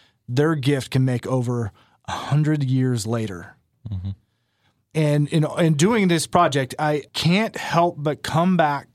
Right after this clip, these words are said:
Speaker 1: to something we talked about in episode one, which was almost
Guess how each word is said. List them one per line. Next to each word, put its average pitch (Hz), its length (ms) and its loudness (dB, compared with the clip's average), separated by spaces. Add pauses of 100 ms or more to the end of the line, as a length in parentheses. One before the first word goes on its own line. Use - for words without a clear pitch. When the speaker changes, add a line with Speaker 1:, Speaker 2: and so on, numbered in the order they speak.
(100)
Speaker 1:
to 143 360 2
something 151 420 0
we 143 100 0
talked 131 280 -2
about 127 180 0
in 123 80 0
episode 123 400 -2
one, 127 220 -2
which 127 160 -4
was 131 100 -4
almost 151 480 -2